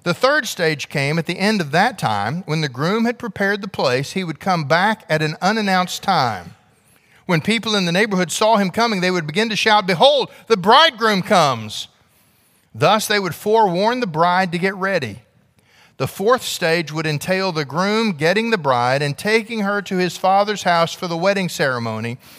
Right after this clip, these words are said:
There he would present her before his father. I don't even have to make that connection.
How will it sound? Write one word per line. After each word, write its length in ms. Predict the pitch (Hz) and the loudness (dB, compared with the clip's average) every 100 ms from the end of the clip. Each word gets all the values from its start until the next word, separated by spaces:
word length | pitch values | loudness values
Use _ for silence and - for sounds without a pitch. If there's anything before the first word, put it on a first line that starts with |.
| - | -14
There 400 | 120 151 185 208 | 0 2 4 2
he 160 | 196 196 | 0 -4
would 160 | 175 | -6
present 440 | - 147 147 190 160 | -6 -6 -4 -4 0
her 380 | 143 113 123 - _ _ _ | 0 0 -4 -8 _ _ _
before 380 | - 113 - 160 | -12 -10 -6 -4
his 180 | 156 147 | -4 -4
father. 560 | - 131 110 98 92 - _ _ _ _ _ _ _ _ _ _ _ _ _ _ _ _ _ - - _ _ _ _ - | -2 0 -2 -8 -14 -20 _ _ _ _ _ _ _ _ _ _ _ _ _ _ _ _ _ -20 -20 _ _ _ _ -8
I 80 | |
don't 140 | 147 143 | -6 -4
even 180 | 131 110 | -6 -6
have 220 | 120 117 | -8 -10
to 80 | 110 | -10
make 240 | 110 107 | -10 -8
that 340 | 113 113 117 _ - _ _ _ _ | -8 -8 -10 _ -20 _ _ _ _
connection. 680 | - 120 110 - - 95 | -8 -6 -8 -10 -12 -12